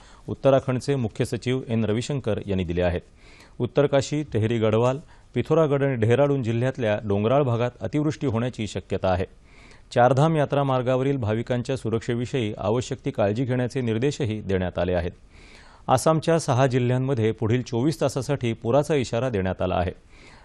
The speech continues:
राज्याच्या आपत्ती निवारण विभागानं तेवीस महसूल विभागांसाठी हा इशारा जारी केला आहे. ब्रह्मपुत्रा नदी नेमती घाट या ठिकाणी धोक्याच्या रेषेवरून वाहत असून त्रेसष्ट नागरिक बाधित झाल्याचं वृत्त आहे.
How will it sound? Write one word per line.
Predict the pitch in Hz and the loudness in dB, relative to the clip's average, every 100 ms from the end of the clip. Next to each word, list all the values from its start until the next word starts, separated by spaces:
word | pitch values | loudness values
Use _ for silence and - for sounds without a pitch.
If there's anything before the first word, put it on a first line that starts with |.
| - | -2
राज्याच्या | 107 113 131 127 139 | 2 4 2 2 2
आपत्ती | 107 127 - 139 | 2 -2 -2 -2
निवारण | 123 123 127 | 2 2 2
विभागानं | 117 104 120 135 107 107 - | 0 0 0 0 0 -2 -2
तेवीस | 113 147 147 | 0 0 -2
महसूल | 120 117 - 156 | 0 0 2 0
विभागांसाठी | 143 117 120 120 - 131 117 | 2 2 0 -2 -2 -2 0
हा | 110 | 0
इशारा | 110 - 131 101 | 0 0 0 0
जारी | 95 90 90 | 0 0 0
केला | - 90 | -2 0
आहे. | 90 - - - - - - - - | 0 -2 -10 -20 -20 -20 -20 -14 0
ब्रह्मपुत्रा | 123 135 156 160 160 | 2 4 2 2 2
नदी | 151 147 156 | 4 2 2
नेमती | 147 110 110 165 | 2 2 2 0
घाट | 151 143 135 | 2 2 2
या | 135 | -2
ठिकाणी | 131 143 120 | 0 0 0
धोक्याच्या | 113 101 98 127 139 | 0 -2 -2 -2 0
रेषेवरून | 120 - 135 107 131 | -2 0 0 2 2
वाहत | 110 92 101 | 0 0 0
असून | 117 - 151 - - - - | -2 -2 -6 -6 -18 -10 0
त्रेसष्ट | 113 - 143 156 | 0 0 -2 0
नागरिक | 127 127 143 107 - | 2 4 4 2 0
बाधित | 98 95 131 | 2 4 2
झाल्याचं | 110 110 110 - | 4 2 2 0
वृत्त | 113 95 - | -4 -4 -2
आहे. | 90 87 | 0 0